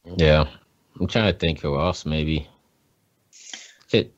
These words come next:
yeah, I don't know any other studios that really haven't already announced or, you know, showed any of the games that they're working on. Unless, um, yeah, unless somebody just comes out of the blue, kinda like how Battlegrounds did.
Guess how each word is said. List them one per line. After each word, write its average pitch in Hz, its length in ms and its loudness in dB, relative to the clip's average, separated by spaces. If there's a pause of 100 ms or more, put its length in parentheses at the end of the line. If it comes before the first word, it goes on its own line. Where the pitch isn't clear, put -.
(200)
yeah, 117 240 2
I - 20 2
don't 123 220 4
know 120 160 4
any 104 180 4
other 85 180 0
studios 92 640 0
that 80 180 0
really 80 200 2
haven't 80 460 0
already 78 300 0
announced 78 440 0 (640)
or, 78 340 4
you 80 120 0
know, 76 200 2
showed 80 380 2
any 78 220 2
of 71 80 -2
the 71 80 0
games 78 260 0
that 76 140 -2
they're 73 100 -4
working 73 380 0
on. 71 260 2 (1080)
Unless, 85 500 4
um, 73 680 2 (460)
yeah, 90 160 4
unless 82 240 2
somebody 87 320 4
just 82 240 0
comes 87 220 0
out 85 160 2
of 78 60 0
the 73 40 0
blue, 80 420 2
kinda 82 220 0
like 76 220 -2
how 78 100 0
Battlegrounds 73 640 0
did. 76 240 -2